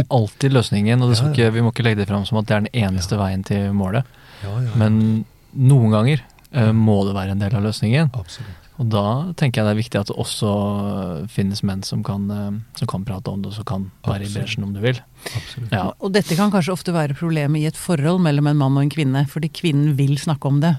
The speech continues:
Speaker 3: mens mannen har faktisk en annen måte å,
Speaker 2: Ja.
Speaker 3: som man, som er f-, en foretrukken måte å bearbeide det på, da.
Speaker 2: Mm. Mm.
Speaker 3: Så hvis kvinnen også kunne vært flinkere til å være med på hans,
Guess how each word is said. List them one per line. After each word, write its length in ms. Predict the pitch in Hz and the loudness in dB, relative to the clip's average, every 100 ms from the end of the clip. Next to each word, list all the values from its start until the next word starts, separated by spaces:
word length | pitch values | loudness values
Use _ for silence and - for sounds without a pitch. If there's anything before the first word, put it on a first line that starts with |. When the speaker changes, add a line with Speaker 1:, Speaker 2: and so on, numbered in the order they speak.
| - | -2
Speaker 3:
mens 260 | 151 156 160 | -2 -2 0
mannen 360 | 151 139 151 | 0 2 2
har 140 | 143 147 | 0 -2
faktisk 360 | 139 135 139 | -4 -6 -4
en 100 | 165 160 | -4 -2
annen 280 | 156 135 151 | -2 0 0
måte 280 | 139 139 135 | -2 -4 -4
å, 240 | 147 139 - | -2 -4 -6
Speaker 2:
Ja. 120 | 113 95 - | -10 -10 -6
Speaker 3:
som 140 | 170 | 0
man, 200 | 165 160 - | 2 0 -4
som 160 | 143 156 | -6 -4
er 40 | |
f-, 220 | 156 - 160 | -4 -4 -2
en 140 | 170 | 0
foretrukken 640 | - - 151 139 - 147 170 | 0 -2 0 -2 -4 -4 -2
måte 260 | 147 151 | -2 -2
å 60 | 156 | -2
bearbeide 500 | 156 151 139 147 139 | 0 0 0 0 0
det 100 | - | 2
på, 140 | 214 | 2
da. 120 | 226 | 2
Speaker 2:
Mm. 120 | 143 95 95 - - | 0 -4 -14 -18 -4
Mm. 480 | 117 123 107 104 95 | 0 0 -2 -8 -8
Speaker 3:
Så 120 | 175 | -2
hvis 120 | 175 | 0
kvinnen 300 | - 190 160 | 2 2 2
også 180 | 160 151 | 2 0
kunne 140 | 175 165 | 0 0
vært 120 | 170 | 0
flinkere 480 | 202 180 143 151 156 | 0 0 2 -2 0
til 180 | 160 | 0
å 100 | 151 | 0
være 220 | 156 170 143 | 2 2 4
med 200 | 139 143 | 0 0
på 160 | 165 | -4
hans, 420 | 147 156 151 - | -2 0 0 -2